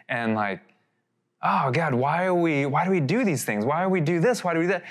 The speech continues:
And started, started asking God all these questions, like, "What is the purpose of this? Should we change this? What do you want for us here? Just open my eyes, open my mind, open my heart, Lord." And guys, this ne-, this last season,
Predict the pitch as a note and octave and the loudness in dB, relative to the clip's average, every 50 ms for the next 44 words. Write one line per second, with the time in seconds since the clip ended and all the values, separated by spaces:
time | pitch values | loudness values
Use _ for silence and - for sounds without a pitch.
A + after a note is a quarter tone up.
0 | - - - - C#3 C3+ - D#3+ C#3+ C3+ C3 B2 B2 B2 - - C#3+ C3+ C#3 - | -18 -10 -6 -4 -2 -2 0 0 0 0 0 -2 -2 -2 -4 -2 -2 -2 -2 -2
1 | C3+ C3 C#3+ C#3+ - D3+ C#3+ D3 D3 C#3+ C#3+ C#3 B2+ A#2+ - E3+ F3 G#3+ G#3+ - | -4 -4 -2 0 0 0 0 2 0 0 0 0 0 -2 -2 -2 -2 -2 -2 -4
2 | - B2 G#2+ G#2 G2+ A2+ G#2 G2+ - - - - - _ - B2+ D#3 F#3 F3 G3 | -2 -2 0 0 0 0 -2 -2 -4 -8 -18 -20 -18 _ -4 -2 0 0 0 0
3 | F#3 - - A#3 C#4 C4+ F#3+ C#3+ - - A#2+ F#2+ G2 G2 F#2 E2+ F#2 - - - | -2 -2 -2 -4 -2 -2 -4 -4 -2 -2 -2 -2 -2 -2 -2 -4 -4 -4 -4 -4
4 | - - - - _ _ _ _ _ _ _ _ - - - - - D#3+ F#3+ G3 | -4 -6 -8 -14 _ _ _ _ _ _ _ _ -4 -2 -2 0 2 2 2 2
5 | D3+ - - E3+ G#3 B3 A3+ D#3 - A#2+ G2+ F#2 F2+ F#2 - - - - - - | 0 0 -2 -2 0 0 0 0 0 0 -2 -2 -2 -4 -4 -4 -4 -4 -4 -6
6 | - _ - C3 D3+ F#3+ G#3+ G#3 F#3 D3 C#3+ E3+ A#3+ C4 C4+ - - C#3+ A#2 G#2+ | -10 _ -4 -2 0 2 2 4 4 2 2 2 0 -2 -4 -4 -2 0 0 0
7 | G2+ - - - G2+ G2+ C3 C#3+ - - - _ - - D3 D#3+ F3+ F3+ G#3 F#3 | 0 0 -2 -2 0 0 0 -2 -2 -4 -8 _ -6 -2 -2 0 0 0 0 2
8 | F3+ E3+ D#3+ - - C#3 D#3 F3 F#3 E3 D3+ E3+ D#3+ D#3+ D#3 D3+ C#3+ C#3 C3+ D3+ | 2 2 2 2 0 0 0 0 0 0 0 0 2 2 2 2 2 2 2 2
9 | F3 F3 E3 E3 D3+ D3 C3 A#2 - D#3+ F#3 C3+ E2 G2 G#2+ G2 F#2+ G#2 D3+ - | 0 0 0 0 0 0 -2 -2 -2 -2 -2 -2 -2 -4 -4 -4 -4 -6 -8 -10
10 | _ _ _ _ _ - _ _ _ _ _ _ _ _ _ _ _ _ _ _ | _ _ _ _ _ -20 _ _ _ _ _ _ _ _ _ _ _ _ _ _
11 | _ _ _ _ _ _ _ _ _ _ _ _ _ - B2+ A#2 B2 B2 B2 A2+ | _ _ _ _ _ _ _ _ _ _ _ _ _ -4 -2 -2 0 0 0 0
12 | A#2+ D3 D3+ - - D3 C#3+ C#3 D3 - - D3+ C3+ B2+ - - D3 C3+ C3+ C3+ | 0 0 0 0 0 0 0 0 0 -2 -2 -2 -2 0 0 0 0 0 0 -2
13 | - - C3+ B2 B2 B2+ C#3+ D#3+ F3 F3+ F#3+ G3+ G3+ | -4 -2 -2 0 0 0 0 0 0 2 2 2 0